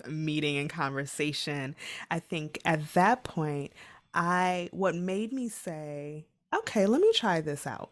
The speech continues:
was I had been, um, a friend that I went to high school with, shout out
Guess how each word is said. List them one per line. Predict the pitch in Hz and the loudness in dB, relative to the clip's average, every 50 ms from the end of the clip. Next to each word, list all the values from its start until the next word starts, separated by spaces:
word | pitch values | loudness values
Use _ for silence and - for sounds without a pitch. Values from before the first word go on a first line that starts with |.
| _ _ _ _ - - - - - - - _ - | _ _ _ _ -20 -18 -18 -18 -18 -20 -18 _ -6
was | 180 170 165 185 185 175 170 165 165 156 156 - | -6 -2 2 2 4 4 4 2 0 0 -2 -2
I | - 170 | -2 -2
had | 165 165 - 185 180 165 165 160 _ | -2 -4 -4 -4 -4 -4 -6 -8 _
been, | - 165 160 156 156 151 151 156 160 - - | -6 -6 -4 -4 -6 -6 -6 -8 -10 -12 -10
um, | 165 151 147 147 143 147 147 147 147 147 151 - - - _ | -8 -8 -6 -6 -6 -6 -6 -6 -6 -8 -8 -10 -12 -4 _
a | - 165 151 151 147 147 151 156 165 | 0 0 0 0 -2 0 0 0 -2
friend | 156 - - - 196 196 208 | -2 -4 0 4 6 8 10
that | 214 | 10
I | 202 | 10
went | 190 180 175 | 8 8 6
to | - 180 | 4 2
high | 165 160 156 147 | 2 2 2 2
school | 143 - - 151 147 143 143 | 0 0 0 0 0 0 0
with, | 147 143 143 143 139 - | -2 -2 -4 -4 -4 -4
shout | - - 143 139 139 | -4 -4 -4 -4 -4
out | 147 147 147 143 - | -2 -2 -4 -4 -6